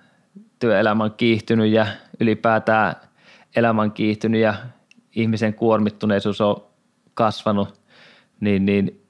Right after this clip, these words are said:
se nyt ruokkii sitä polarisoitumista, että onhan meillä paljon aina niitä, jotka nostaa esimerkki, että meidän aikaan lääkärit hoiti neljäkymmentä potilasta päivässä, eikä ne yhtään tota valittanut.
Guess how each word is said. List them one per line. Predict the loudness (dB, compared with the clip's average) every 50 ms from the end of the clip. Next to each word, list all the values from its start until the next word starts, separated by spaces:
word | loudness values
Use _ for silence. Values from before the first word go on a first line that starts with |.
| _ _ _ _ _ _ _ _ -8
se | -4 -2 0
nyt | 0 0 -2
ruokkii | -2 0 0 0 0 -2 -2 -4 -4
sitä | -4 -4 -4 -4 -4
polarisoitumista, | -2 -2 0 0 0 0 0 -2 -4 -4 -6 -6 -6 -6 -8 -8 -8 -10 -12 -16
että | -18 _ -14 -14 -14 -16 _ _ _ _ -4 -2
onhan | 0 0 0 2
meillä | 2 2 0 2
paljon | 2 2 2 4 4 2 2 0
aina | 0 -2 0 0 2 2
niitä, | 0 2 2 0 0 0 -4 -14 -8 -2
jotka | -2 0 0 0 0 0
nostaa | 0 0 0 0 2 2 2 2
esimerkki, | 2 0 0 0 0 0 0 -2 -4
että | -6 -2 -2 -4 -4 -4 -10 _ -4
meidän | -2 0 2 2 2 2 2 2
aikaan | 0 -2 0 0 0 0 0 0 -4 -6 -4
lääkärit | -2 0 0 0 0 -2 -4 -2 -2
hoiti | -2 0 0 0
neljäkymmentä | 2 2 2 2 2 0 -2 -2 -2 -2
potilasta | -2 -2 -2 0 0 0 0 0 -2 -2
päivässä, | 0 0 0 2 0 0 -2 -2 -2 -2
eikä | 0 0 0
ne | -2 -2 0
yhtään | 0 -2 -4 -2 -2 -2 -2 0
tota | -2 -2 -2 0 0
valittanut. | 0 0 0 0 -2 -4 -4 -4 -2 -2 -2 -4 -8